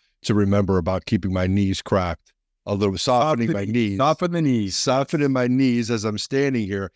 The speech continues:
Speaker 1: Now, I don't have, I, my back is, I'm having, uh, some good days here. So all I can go off is how many days have gone by since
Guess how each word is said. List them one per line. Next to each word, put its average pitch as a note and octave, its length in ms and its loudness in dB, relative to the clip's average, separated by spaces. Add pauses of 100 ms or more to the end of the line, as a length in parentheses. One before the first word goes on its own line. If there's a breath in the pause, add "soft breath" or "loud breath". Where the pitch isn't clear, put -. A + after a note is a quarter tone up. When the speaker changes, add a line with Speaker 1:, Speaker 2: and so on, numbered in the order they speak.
(200)
Speaker 1:
Now, C#3+ 300 0 (420)
I D#3 100 2
don't C#3+ 160 2
have, E3 340 2
I, C#3+ 120 2 (120)
my A2+ 160 0
back B2+ 300 0
is, A2 140 0
I'm G#2 140 -4
having, A2 280 -2 (100)
uh, G#2 120 -10 (140)
some G2 260 -8
good A#2+ 200 0
days A2 300 2
here. A2+ 220 -2
So G2 440 -4 (580)
all C3 180 2
I C3 120 2
can B2+ 160 -8
go A2+ 120 2
off A2 260 0
is G#2 360 -2 (260)
how A#2+ 180 2
many A2+ 140 2
days G#2+ 240 2
have F#2 120 -2
gone F#2+ 220 0
by G2 280 0
since - 760 -2